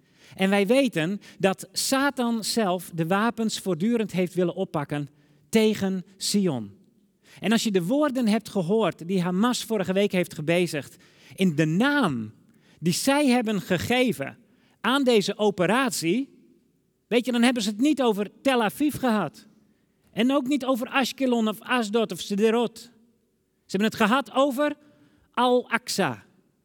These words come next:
Weet je het nog? Al-Aqsa. En waar denkt een moslim aan als hij denkt aan Al-Aqsa? Dan denkt hij aan een gebied waar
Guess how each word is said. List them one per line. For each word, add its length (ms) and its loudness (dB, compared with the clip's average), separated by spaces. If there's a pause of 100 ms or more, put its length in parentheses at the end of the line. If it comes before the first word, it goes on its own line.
(180)
Weet 220 2
je 60 -4
het 100 -6
nog? 340 -4 (480)
Al-Aqsa. 720 -2 (200)
En 200 2
waar 220 2
denkt 260 0
een 140 0
moslim 460 0
aan 220 -2
als 160 -4
hij 100 0
denkt 260 0
aan 220 -2
Al-Aqsa? 680 -4 (640)
Dan 180 4
denkt 300 2
hij 400 0
aan 220 -2
een 160 -2
gebied 560 -2 (400)
waar 600 0